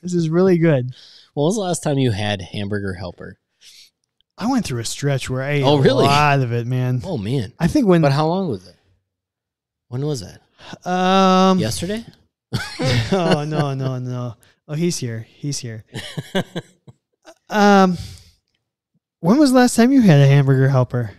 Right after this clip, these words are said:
Speaker 2: I, I was a kid.
Speaker 1: Oh, really?
Speaker 2: I, I,
Speaker 1: No,
Speaker 2: yeah,
Speaker 1: I'm
Speaker 2: guaran-,
Speaker 1: try-
Speaker 2: guaranteed I was a kid.
Speaker 1: I think I've had it since you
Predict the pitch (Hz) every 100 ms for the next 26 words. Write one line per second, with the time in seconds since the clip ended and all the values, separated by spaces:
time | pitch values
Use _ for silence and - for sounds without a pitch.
0 | _ _ _ _ 113 95 _ _ 110 104
1 | 90 - 101 87 _ _ _ _ _ -
2 | 214 202 160 190 285 262 214 254 254 202
3 | 180 262 226 220 220 - 127 127 117 110
4 | 101 95 - 87 87 190 214 320 214 156
5 | 143 147 143 - 135 131 175 254 175